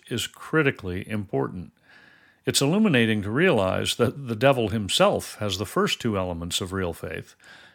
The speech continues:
He certainly knows the content of the Bible much better than any human being does, and he also knows it's true. So he has the notitia and assensus, but he will not place his trust in Jesus Christ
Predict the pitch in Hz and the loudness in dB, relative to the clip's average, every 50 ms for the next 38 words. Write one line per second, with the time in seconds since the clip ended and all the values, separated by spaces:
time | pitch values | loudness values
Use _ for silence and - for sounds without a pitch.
0 | _ _ - - 143 - - 156 170 - - 123 113 110 101 95 92 95 113 143 | _ _ -2 0 2 2 2 2 0 0 0 0 0 0 0 2 2 2 4 4
1 | 147 123 110 92 - 101 - - 123 127 139 123 - 131 123 110 - 107 98 107 | 2 2 -2 -4 -6 -8 -6 -4 -2 -2 -2 -2 -2 -4 -4 -4 -4 -4 -4 -2
2 | 101 120 147 160 147 107 98 95 95 117 131 - - _ - 135 143 147 143 127 | 2 2 2 4 4 2 0 -2 -2 -4 -6 -6 -8 _ -4 -2 -2 0 0 -2
3 | 123 123 131 127 120 101 120 123 113 107 98 101 156 180 165 123 98 92 87 82 | -2 -2 -2 -2 -2 -2 0 -2 -2 -2 -2 -2 0 0 0 0 -2 -4 -6 -6
4 | 87 123 123 - - - - - - - - _ _ - 131 135 143 135 123 123 | -6 -6 -6 -6 -8 -10 -20 -20 -20 -20 -20 _ _ -2 0 2 4 4 4 4
5 | 170 185 - - 113 107 107 104 104 110 123 139 143 135 - - - 160 151 147 | 4 4 2 2 0 0 2 2 4 4 4 2 2 0 -4 -4 -4 -4 -4 -2
6 | - - - - 185 214 226 - - 107 _ _ _ - - - _ _ _ _ | -2 -4 -4 -2 -2 -2 -2 -2 -4 -8 _ _ _ -20 -20 -20 _ _ _ _
7 | - - - 123 117 110 120 131 117 113 147 175 190 175 139 104 110 123 117 117 | -4 0 2 4 4 4 2 0 0 2 2 4 4 4 2 2 2 2 2 2
8 | 113 110 - - 165 147 - 113 107 107 110 - 123 123 147 151 123 113 107 - | 2 0 0 0 0 0 2 0 0 -2 -2 -2 0 0 0 2 0 0 0 0
9 | - 180 180 - - - - - - - - - _ _ - - - - _ _ | 0 0 0 -2 -2 -4 -4 -4 -4 -4 -4 -6 _ _ -20 -20 -20 -20 _ _
10 | _ _ - 117 113 - 120 120 117 107 113 131 151 156 147 139 135 135 156 156 | _ _ 0 0 2 2 0 0 0 0 2 2 4 4 4 4 2 2 2 0
11 | 131 - - - - - 143 135 135 127 - 120 107 - - - - 156 139 107 | 0 -4 -8 -14 -8 -4 -2 0 0 0 0 -2 -2 -4 -4 -4 -2 -2 -2 -2
12 | - - - - 104 98 95 110 120 117 101 104 98 - - - 160 143 113 101 | -2 -4 -4 -4 -6 -4 -2 -2 0 0 0 -2 -4 -6 -6 -4 -2 -2 -2 -2
13 | - - - - | -2 -4 -6 -8